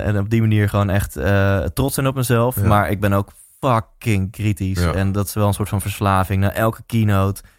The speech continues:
Speaker 1: zit ik 's avonds in mijn bedje te schrijven, "Oké, wat kon er beter?"
Speaker 2: Maar
Speaker 1: Oké,
Speaker 2: super, man.
Speaker 1: we-,
Speaker 2: Dat is super.
Speaker 1: en dat, dat, dat, ja, daar geniet ik echt heel erg van.
Speaker 2: Ja, dat is
Speaker 1: Ja.
Speaker 2: super, man. Dus dat is echt mooi. Dat is echt mooi. Dat is, eh, ik, weet je, je kan nadenken, "Ja, moet je niet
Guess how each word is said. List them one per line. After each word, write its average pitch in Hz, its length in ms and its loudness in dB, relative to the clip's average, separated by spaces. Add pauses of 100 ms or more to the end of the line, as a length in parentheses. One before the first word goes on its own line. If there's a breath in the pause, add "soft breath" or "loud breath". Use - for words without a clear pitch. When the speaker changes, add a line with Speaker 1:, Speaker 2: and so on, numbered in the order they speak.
(340 soft breath)
Speaker 1:
zit 110 140 -2
ik - 20 -12
's - 80 -8
avonds 107 200 2
in 110 60 -2
mijn 104 120 0
bedje 104 280 0
te - 100 -6
schrijven, 98 320 0
"Oké, 95 200 0
wat 104 180 0
kon 101 140 -6
er 90 100 -2
beter?" 90 340 2
Speaker 2:
Maar 98 100 0
Speaker 1:
Oké, 85 80 -4
Speaker 2:
super, 107 160 0
man. 92 80 -2
Speaker 1:
we-, 101 100 -4
Speaker 2:
Dat 85 80 -10
is 92 100 -6
super. 98 280 -4
Speaker 1:
en 101 220 2
dat, 98 200 -2
dat, 82 140 -6 (140)
dat, 90 320 -4
ja, 90 180 -2
daar 90 100 0
geniet 107 220 2
ik 101 120 -4
echt - 340 -10
heel 95 180 2
erg 95 180 0
van. 101 100 0
Speaker 2:
Ja, 101 180 4
dat 101 160 -2
is 104 60 -4
Speaker 1:
Ja. 87 60 -2
Speaker 2:
super, 104 220 -4
man. 87 180 -4
Dus 95 140 -4
dat 98 160 -4
is 101 100 -4
echt 104 160 -4
mooi. 104 300 0 (200)
Dat 92 160 -8
is - 60 -12
echt 104 140 -4
mooi. 95 400 -2
Dat - 200 -8
is, 92 160 -8
eh, 92 260 -4 (440)
ik, 104 160 -6
weet 107 240 -2
je, 117 100 0
je 107 60 0
kan 104 160 -4
nadenken, 92 380 -2
"Ja, 98 140 -4
moet 101 200 -4
je 101 60 -6
niet 98 280 -6